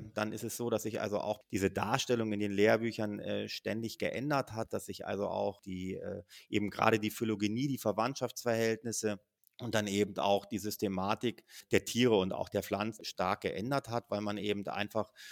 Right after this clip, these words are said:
neue Untersuchungen, äh, angestellt hat, dann eben mit D-N-A-Markern. Und dann kriegt man natürlich ganz neue Erkenntnisse. Also es ist oft so, dass eben, wenn ich also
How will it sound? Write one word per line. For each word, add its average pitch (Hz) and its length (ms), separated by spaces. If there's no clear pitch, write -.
neue 107 300
Untersuchungen, 123 1000
äh, 101 40
angestellt 113 1000
hat, 110 180
dann 104 160
eben 101 320
mit 110 200
D-N-A-Markern. 110 960
Und 98 160
dann 104 140
kriegt - 240
man 117 100
natürlich 110 580
ganz 104 280
neue 104 260
Erkenntnisse. 101 720
Also 85 140
es - 100
ist - 140
oft 113 320
so, 113 100
dass 101 220
eben, 98 320
wenn 101 180
ich 98 200
also 92 500